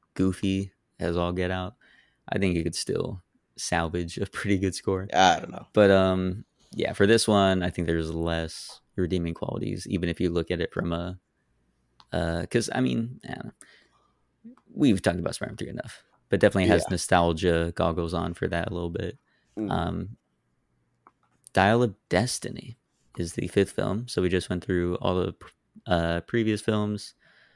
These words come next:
Speaker 1: Now, fifteen years later, they brought him back, eighty years old, Indiana
Speaker 2: Can't
Speaker 1: Jones.
Speaker 2: believe.
Speaker 1: So, Ross, you have seen this.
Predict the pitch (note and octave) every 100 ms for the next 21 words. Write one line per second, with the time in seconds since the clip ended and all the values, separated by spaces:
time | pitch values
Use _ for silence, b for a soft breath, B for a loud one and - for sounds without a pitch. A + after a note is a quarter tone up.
0 | b b b b _ D3+ E3+ G#2 G#2 G2+
1 | A2 G#2 G#2 G2 G2 F2+ F2 F#2 - G#2+
2 | - _ _ _ _ _ - - - F2+
3 | F#2 F#2 F2 F2+ - - _ _ _ _
4 | _ _ _ F#2+ F#2+ F#2+ F#2 F2 F#2 F2
5 | F#2 - - F2 F2+ F2+ - F#2+ F#2+ E2
6 | G#1+ G1+ B B B B B B B -
7 | G#2 F#2 F#2 F2+ F2+ F#2+ A#2+ _ _ _
8 | _ _ _ - A#2 F#2+ G2+ - - -
9 | - _ _ _ _ _ _ _ F#2+ F2+
10 | G#2 A#2+ A#2 - - G2 A2+ - -